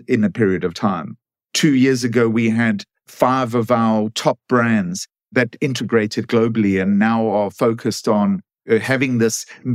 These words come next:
gr-, combination between global content, which you would find across any Vogue, for example, and then the local teams really looking at what's the right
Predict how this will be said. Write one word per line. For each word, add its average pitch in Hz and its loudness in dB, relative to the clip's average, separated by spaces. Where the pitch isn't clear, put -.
gr-, 127 0
combination 120 0
between 110 0
global 127 0
content, 104 -2
which 117 -2
you 117 0
would 104 0
find 107 0
across 113 -4
any 143 2
Vogue, 131 2
for 120 0
example, 107 0
and 117 0
then 123 0
the 131 2
local 131 0
teams 110 0
really 123 2
looking 117 -2
at 104 -4
what's 113 -2
the 110 -4
right 107 0